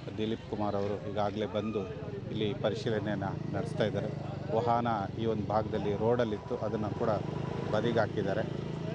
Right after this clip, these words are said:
ಇದೊಂದು ಮುಖ್ಯ ರಸ್ತೆಯಲ್ಲಿ, ಆ, ಬಹಳ, ಆ,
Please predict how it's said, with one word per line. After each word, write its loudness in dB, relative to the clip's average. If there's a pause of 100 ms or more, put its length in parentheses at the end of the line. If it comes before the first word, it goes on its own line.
(240)
ಇದೊಂದು 2
ಮುಖ್ಯ 2
ರಸ್ತೆಯಲ್ಲಿ, 2
ಆ, -4
ಬಹಳ, 4
ಆ, -2